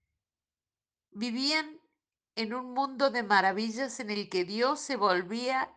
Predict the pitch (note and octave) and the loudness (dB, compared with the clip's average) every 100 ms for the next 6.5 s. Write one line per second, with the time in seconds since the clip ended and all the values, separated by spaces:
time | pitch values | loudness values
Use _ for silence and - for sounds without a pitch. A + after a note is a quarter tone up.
0 | _ - A3 G3+ - C4+ D#4 D#4+ D#4+ C4+ | _ -2 0 0 2 4 4 0 -8 0
1 | G#3 G3 G3 G#3+ A#3+ A#3+ A#3 - G#3+ G#3+ | 2 2 2 -4 0 -2 -2 -2 2 6
2 | B3+ C#4 C#4+ C#4+ C4+ A#3 G3+ G3+ A3 A3+ | 8 8 6 4 4 2 2 0 0 0
3 | A#3+ B3+ - - - - - G#3+ A3 - | -2 -4 -12 -20 -20 -14 4 4 4 -4
4 | C#4+ - C#4 B3+ B3 A#3 A3 G#3+ G#3 - | -6 -2 0 0 0 0 2 2 2 2
5 | G#3 G3+ B3 C4 C4 B3 G#3+ G3 F3+ F#3+ | 2 4 0 -6 -6 0 0 2 2 0
6 | - G3+ G#3 B3 C4+ | -4 -4 -4 -4 -8